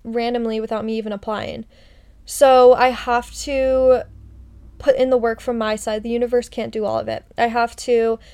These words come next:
apply for those jobs. I have to work for it. I have to show the people what I can do. And sometimes it can feel discouraging because I know what I can do, but I have to remind myself that the people around me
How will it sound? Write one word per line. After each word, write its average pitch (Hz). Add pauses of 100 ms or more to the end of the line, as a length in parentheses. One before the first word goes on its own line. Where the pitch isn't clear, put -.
(160)
apply 233
for 254
those 233
jobs. 202
I 220
have 220
to 233
work 214
for 214
it. 202
I 214
have 220
to 247
show 226
the 226
people 226 (280)
what 233
I 220
can 226
do. 208 (340)
And 233
sometimes 254
it 247
can 233
feel 240
discouraging 226
because 208 (1040)
I 247
know 294
what 294
I 294
can 294
do, 311 (180)
but 240
I 240
have 233
to 254
remind 226
myself 226
that 214 (1120)
the 247
people 247
around 214
me 214